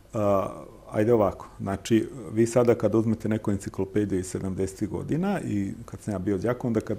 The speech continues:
kad otvorite mapu i onda kad vidite Suboticu, onda vidite tamo razne one simbole,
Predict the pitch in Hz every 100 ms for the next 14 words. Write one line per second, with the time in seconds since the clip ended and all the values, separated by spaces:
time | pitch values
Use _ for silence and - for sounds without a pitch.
0 | - - 98 101 - 117 - 98 107 -
1 | 127 110 110 - 110 113 101 - 101 123
2 | 113 - 107 107 107 - 110 104 107 101
3 | 92 90 98 - 107 92 95 92 95